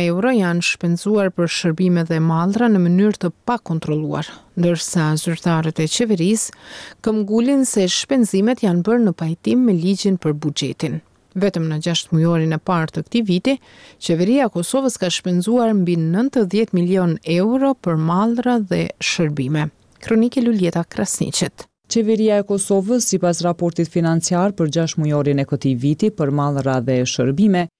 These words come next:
Speaker 2: ka shpenzuar nëntëdhjetë e dy milion euro. Krahasuar me periudhën e njëjtë të vitit të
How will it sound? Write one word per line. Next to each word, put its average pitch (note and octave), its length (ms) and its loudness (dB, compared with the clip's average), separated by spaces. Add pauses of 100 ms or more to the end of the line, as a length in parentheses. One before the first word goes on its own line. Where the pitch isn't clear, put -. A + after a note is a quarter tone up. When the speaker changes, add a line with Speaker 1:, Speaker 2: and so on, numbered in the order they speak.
(100)
Speaker 2:
ka G#3 140 2
shpenzuar F3+ 640 0
nëntëdhjetë E3+ 460 0
e C#3 100 -2
dy D#3+ 140 0
milion C3 400 0
euro. C3+ 460 -2 (360)
Krahasuar F#3+ 560 2
me F3+ 160 2
periudhën E3 560 2
e D#3+ 120 2
njëjtë E3+ 260 2
të C#3+ 160 2
vitit C#3 300 -2
të C3 100 2